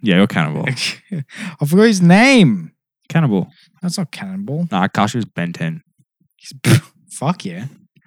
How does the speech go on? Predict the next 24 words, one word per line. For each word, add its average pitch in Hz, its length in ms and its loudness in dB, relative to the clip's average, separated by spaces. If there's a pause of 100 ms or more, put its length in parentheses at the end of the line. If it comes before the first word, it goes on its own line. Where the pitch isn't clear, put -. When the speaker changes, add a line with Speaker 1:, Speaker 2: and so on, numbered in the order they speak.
(320)
Speaker 2:
Ben - 200 2
Speaker 1:
Um, 196 40 0
Speaker 2:
Ten's 220 220 0
actually 156 380 -2
fucking 101 520 -8
best 107 200 -4
Speaker 1:
Ben - 100 -2
Ten's 110 140 -2
Speaker 2:
character 175 60 0
Speaker 1:
like 160 120 0
Speaker 2:
of - 60 -8
all 101 60 -8
time. - 180 -4
Speaker 1:
O - 40 0
P 170 140 -6
as - 60 -6
Speaker 2:
Oh, 131 60 2
his 131 140 4
Speaker 1:
shit. 160 100 2
Speaker 2:
name's 180 160 0 (120)
Puck. - 480 -2 (320)
Speaker 1:
Puck. - 380 -12 (240)
Speaker 2:
His - 100 -18
name's 123 220 -6